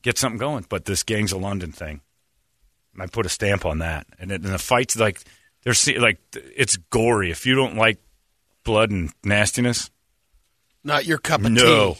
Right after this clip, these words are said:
Speaker 2: tea.
Speaker 1: It's not, it's not, like, overkill blood and gory, but the way they're breaking people's bones, pretty great. And there's a scene with a dart, a dude with a dart that does stuff that is just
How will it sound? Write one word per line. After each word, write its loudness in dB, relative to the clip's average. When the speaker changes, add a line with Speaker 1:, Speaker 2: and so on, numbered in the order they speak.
Speaker 2:
tea. -12
Speaker 1:
It's -6
not, 2
it's -6
not, -2
like, -2
overkill 0
blood 0
and -4
gory, -2
but -2
the 0
way 2
they're 0
breaking -4
people's -6
bones, -2
pretty -2
great. -6
And -4
there's 0
a -2
scene -2
with -4
a -6
dart, -2
a -16
dude -4
with -4
a -4
dart -2
that -12
does -4
stuff -6
that -10
is -10
just -10